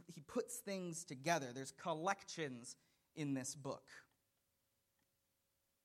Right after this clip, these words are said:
This writer is telling stories about Jesus, and he wants you to pick up on it. He wants you to feel these hints and these nudges, these winks. He wants you to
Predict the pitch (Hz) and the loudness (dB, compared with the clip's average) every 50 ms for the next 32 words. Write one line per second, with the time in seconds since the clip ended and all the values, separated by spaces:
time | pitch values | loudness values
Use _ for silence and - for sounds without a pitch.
0 | _ _ _ _ _ _ _ _ _ _ _ _ _ _ _ _ _ _ _ _ | _ _ _ _ _ _ _ _ _ _ _ _ _ _ _ _ _ _ _ _
1 | _ _ _ _ _ _ _ _ _ _ _ _ _ _ _ _ _ _ _ _ | _ _ _ _ _ _ _ _ _ _ _ _ _ _ _ _ _ _ _ _
2 | _ _ _ _ _ _ _ _ _ _ _ _ _ _ _ - 156 147 - - | _ _ _ _ _ _ _ _ _ _ _ _ _ _ _ -10 -10 -8 -6 -2
3 | 175 175 170 160 156 147 139 160 165 - - _ _ _ _ - 139 - - 170 | -2 0 0 0 -2 -2 -4 -6 -8 -12 -18 _ _ _ _ -16 -14 -10 -6 -4
4 | 160 147 135 123 - - - - 147 131 127 95 78 62 55 - - - - _ | -4 -4 -4 -4 -6 -8 -8 -8 -8 -6 -8 -8 -10 -12 -14 -16 -16 -16 -18 _
5 | _ _ _ _ _ - 110 117 107 98 - - - 104 95 - 71 - - - | _ _ _ _ _ -12 -8 -6 -6 -6 -6 -8 -12 -16 -16 -16 -16 -16 -14 -12
6 | - 143 143 143 147 175 196 196 - 202 170 - - - 143 - 139 127 - - | -10 -8 -6 -4 -4 -4 -4 -4 -6 -8 -10 -10 -10 -12 -10 -8 -8 -8 -6 -8
7 | 101 87 - - _ _ _ _ - 156 151 156 185 202 208 208 - 175 143 139 | -10 -10 -12 -16 _ _ _ _ -8 -4 0 2 2 2 2 0 -4 -6 -8 -8
8 | - - - - 202 208 202 180 156 143 135 131 131 127 - - - 170 156 147 | -10 -14 -14 -10 -4 0 2 2 2 2 0 -2 -4 -6 -8 -8 -6 -6 -6 -6
9 | - - - - _ _ _ _ _ - 156 156 151 151 143 123 135 143 147 156 | -6 -10 -12 -12 _ _ _ _ _ -6 -2 -2 0 0 -2 -2 -2 0 2 2
10 | 151 139 127 123 117 117 127 131 117 120 120 123 135 156 151 131 - - - 151 | 2 0 -2 -6 -10 -8 -8 -8 -8 -10 -10 -6 -4 -4 -4 -4 -6 -8 -10 -10
11 | 139 143 151 147 151 - 139 110 | -8 -6 -6 -6 -8 -10 -12 -14